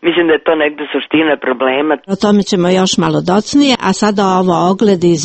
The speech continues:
Speaker 2: istorije sadašnjosti.
Speaker 1: Pa jeste, to zaista može da zvuči paradoksalno, jer kako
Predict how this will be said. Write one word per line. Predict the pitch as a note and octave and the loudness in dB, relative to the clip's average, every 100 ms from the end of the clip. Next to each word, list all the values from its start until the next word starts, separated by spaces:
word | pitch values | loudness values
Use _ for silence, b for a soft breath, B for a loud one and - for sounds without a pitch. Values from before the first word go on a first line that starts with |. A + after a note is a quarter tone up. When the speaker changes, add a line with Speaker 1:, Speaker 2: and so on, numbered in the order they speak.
| F3+ | 0
Speaker 2:
istorije | - F#3+ E3+ E3 D#3 | 0 -2 0 0 0
sadašnjosti. | - C#3+ C#3 C#3+ - - - - - B B - | -2 -4 -4 -4 -4 -6 -8 -6 -8 B B -2
Speaker 1:
Pa | D#3+ F3 | 0 2
jeste, | G#3 B3+ C#3+ | 2 0 -2
to | - F3+ | -2 0
zaista | F#3 G3 - | 0 0 0
može | F3 E3 D#3 | 0 0 0
da | C#3 C3 | -2 -2
zvuči | C3 C#3 - - _ | -2 -2 -4 -10 _
paradoksalno, | C#3+ C3 D3+ E3 D3 C#3+ C3+ | -2 0 0 0 0 0 0
jer | B2 | -2
kako | C3 B2 C3 A#2 | -4 -2 0 0